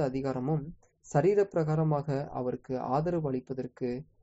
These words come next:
ஆயத்தமாய் அவரை சூழ்ந்திருந்த ஜனங்கள் மூலமான அதிகாரமும்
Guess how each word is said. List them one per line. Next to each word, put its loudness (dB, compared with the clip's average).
ஆயத்தமாய் 0
அவரை -2
சூழ்ந்திருந்த 0
ஜனங்கள் -2
மூலமான -4
அதிகாரமும் -2